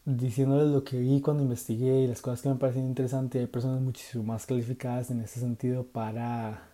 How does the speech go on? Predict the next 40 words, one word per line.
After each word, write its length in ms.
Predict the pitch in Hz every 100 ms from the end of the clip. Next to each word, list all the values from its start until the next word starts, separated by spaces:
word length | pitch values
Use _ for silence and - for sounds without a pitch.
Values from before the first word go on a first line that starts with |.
| _
decirles 480 | 131 127 123 123 -
como, 240 | - 123 -
"qué 100 | 123
es 100 | -
esto?". 320 | 170 - 123
Pero 140 | - 113
yo 100 | 117
creo 100 | 123
que 40 | 135
esto 160 | -
es 60 | 131
como 280 | 135 123 123 - - - -
una 380 | 139 139 139 139
idea 300 | 131 131 135 139 139 -
introductoria 840 | 139 120 123 123 117 110 135 135
de 60 | 135
lo 100 | 123
que 60 | 117
se 100 | 113
trata 300 | 113 110 117 - - -
este 280 | 123 135
tema. 380 | 123 147 147 120 - - - - 120
Y 320 | 123 123 127
si 160 | - 127
les 120 | 117
interesa 380 | 123 123 120 131
algún 240 | 127 135
libro, 400 | 135 135 135 135
ya 160 | 120 120
en 120 | 120
sí 180 | - 131
léanse 440 | 127 123 123 123
Look 240 | 120 127 139
Into 220 | 131 139
My 140 | 123 120
Eyes 300 | 127 139 127
de 80 |
Peter 260 | 123 120 123
Masters 640 | 127 131 135 151 147 143 -
o 340 | 127 127 131